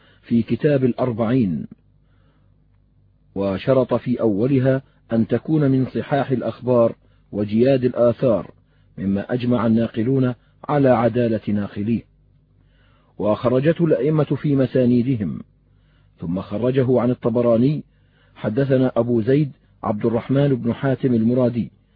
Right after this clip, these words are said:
حدثنا نعيم بن حماد، حدثنا عبد الوهاب الثقفي عن هشام بن حسان عن محمد بن سيرين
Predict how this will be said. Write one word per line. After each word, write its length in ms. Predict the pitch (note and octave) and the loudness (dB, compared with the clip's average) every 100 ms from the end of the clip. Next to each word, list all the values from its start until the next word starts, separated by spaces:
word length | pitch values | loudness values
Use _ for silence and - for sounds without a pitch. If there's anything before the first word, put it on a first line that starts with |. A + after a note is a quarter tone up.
| _ _ _ | _ _ _
حدثنا 600 | - G#2+ C#3+ C#3+ C#3 C3 | -6 -4 -2 0 2 4
نعيم 420 | A#2+ A2 C#3 C3 | 2 2 2 2
بن 180 | B2 B2 | 0 -2
حماد، 600 | - A2 A#2 C#3 C3 - - _ _ | 2 2 4 2 -2 -8 -18 _ _
حدثنا 600 | - - A2+ C#3 D3 C3+ | -6 -4 -2 0 2 2
عبد 220 | B2+ A#2+ A2+ | 2 0 0
الوهاب 440 | A2+ A2 C3+ B2 | 0 2 2 0
الثقفي 640 | A#2 - - A2 C3+ D3 A2+ _ _ _ | -2 -8 -4 -2 -2 -2 -4 _ _ _
عن 200 | - A#2 | -2 0
هشام 460 | A2+ A2+ C#3+ C#3 B2 | 2 2 0 2 0
بن 160 | B2 A#2+ | -2 -4
حسان 600 | A2 - C3 C#3 C#3 G#2+ _ _ - | -6 -4 0 2 2 0 _ _ -6
عن 140 | A#2 | 0
محمد 520 | A2 A2 C3+ C#3+ C3 A#2+ | 2 2 0 0 0 0
بن 160 | A#2 | -2
سيرين 580 | A2+ A#2+ A#2+ C3+ G#2+ E2+ | 0 -2 0 2 2 0